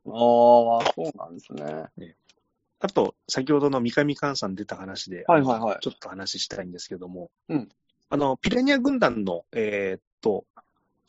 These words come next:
Speaker 2: 村長という名前で、あの、出てるんですけども。
Speaker 1: はい。
Speaker 2: で、ですね、あの、ピラニア軍団で、昔アルバムピラニア軍団という、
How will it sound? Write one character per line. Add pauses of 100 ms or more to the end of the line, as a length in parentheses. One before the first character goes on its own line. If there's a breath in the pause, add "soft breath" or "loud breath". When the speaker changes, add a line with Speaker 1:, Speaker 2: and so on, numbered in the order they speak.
(120)
Speaker 2:
村
長
と
い
う
名
前
で、
あ
の、 (200)
出
て
る
ん
で
す
け
ど
も。 (380)
Speaker 1:
は
い。 (560)
Speaker 2:
で、 (120)
で
す
ね、 (180)
あ
の、
ピ
ラ
ニ
ア
軍
団
で、 (540)
昔
ア
ル
バ
ム
ピ
ラ
ニ
ア
軍
団
と
い
う、